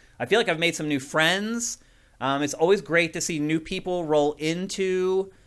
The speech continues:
um, the chat. And when they finally get the guts to, like, leave a comment and Twitch tells us it's their first time, like, it's that, I don't even know how to explain the feeling that you get. And, uh, it's because of you guys. Like,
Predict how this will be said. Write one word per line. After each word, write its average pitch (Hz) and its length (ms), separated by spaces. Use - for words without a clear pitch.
um, 131 360
the 127 80
chat. 160 640
And 135 120
when 139 80
they 143 120
finally 160 600
get 156 320
the 175 60
guts 160 420
to, 156 100
like, 151 220
leave 156 140
a 143 40
comment 180 720
and 131 160
Twitch 170 240
tells 165 300
us 160 160
it's 160 140
their 160 160
first 160 320
time, 175 440
like, 151 200
it's 170 240
that, 170 300
I 156 120
don't 160 100
even 160 100
know 151 60
how 156 120
to 143 60
explain 147 460
the 135 80
feeling 139 380
that 127 180
you 120 80
get. 98 260
And, 120 280
uh, 120 180
it's 156 140
because 190 340
of 180 160
you 202 140
guys. 123 360
Like, 135 260